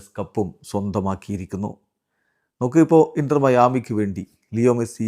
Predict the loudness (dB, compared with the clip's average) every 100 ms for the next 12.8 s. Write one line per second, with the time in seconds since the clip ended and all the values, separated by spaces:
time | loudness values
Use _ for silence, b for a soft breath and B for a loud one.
0 | -2 0 -4 -4 -4 -4 -4 -6 -4 -4
1 | -4 -8 -6 -6 -6 -8 -8 -10 -10 -10
2 | -12 _ _ _ _ _ _ -8 -2 -2
3 | -2 -4 -4 -2 0 0 0 -2 -2 -2
4 | -4 -8 -8 -8 -8 -8 -12 -12 -12 -12
5 | -16 _ -4 0 2 0 -2 -2 0 0
6 | -2 -2 0 0 -2 -6 _ -4 -2 -2
7 | -6 -8 -8 -8 -8 -10 -12 -14 -12 -10
8 | -12 -12 -8 -6 -6 -4 -6 -6 -4 -2
9 | 0 -2 -2 -4 -4 -6 -6 -6 -6 -12
10 | _ _ _ _ _ _ _ _ -8 0
11 | 0 0 -8 _ _ _ _ _ -8 -4
12 | -4 -2 0 0 0 0 0 0